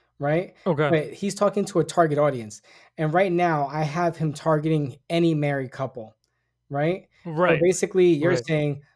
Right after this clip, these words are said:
Speaker 1: like, these, this married couple that he's targeting should be on the fence already, or their marriage is
Speaker 2: Right.
Speaker 1: already on the rocks.
Speaker 2: That, that is his, that is his, his number one audience,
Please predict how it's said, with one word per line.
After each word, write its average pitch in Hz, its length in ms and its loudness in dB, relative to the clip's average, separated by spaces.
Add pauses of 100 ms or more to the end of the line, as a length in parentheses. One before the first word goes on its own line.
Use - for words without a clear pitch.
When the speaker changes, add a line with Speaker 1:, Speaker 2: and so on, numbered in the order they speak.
(140)
Speaker 1:
like, 143 400 -4
these, 180 440 -2 (400)
this 165 340 -4
married 156 400 -2
couple 151 580 -4 (680)
that 147 160 0
he's 160 160 -2
targeting 156 520 0 (540)
should 170 340 -2
be 143 420 -2 (760)
on 175 200 2
the 160 80 0
fence 160 320 2
already, 135 540 -2 (180)
or 156 220 2
their 156 120 0
marriage 160 340 0
is 139 120 -2
Speaker 2:
Right. 147 80 2
Speaker 1:
already 147 340 2
on 143 160 -2
the 131 80 -4
rocks. 120 480 -8 (640)
Speaker 2:
That, 190 340 2
that 190 360 2
is 233 160 4
his, 175 220 2
that 180 200 4
is 185 140 4
his, 160 340 2 (360)
his 156 380 2
number 190 520 4
one 156 240 4
audience, 131 640 -4